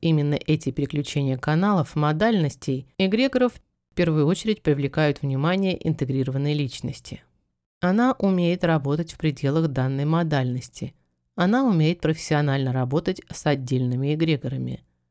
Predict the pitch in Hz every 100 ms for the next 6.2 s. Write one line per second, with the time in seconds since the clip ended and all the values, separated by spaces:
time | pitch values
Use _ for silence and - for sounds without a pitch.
0 | _ - 170 170 180 165 175 196 - 214
1 | 202 147 135 139 139 147 196 196 202 190
2 | 156 139 143 147 160 135 - 120 110 -
3 | 131 - _ _ _ - 151 143 - 151
4 | - 139 - 220 208 156 131 127 _ _
5 | 175 180 175 254 214 185 - 165 170 202
6 | - 208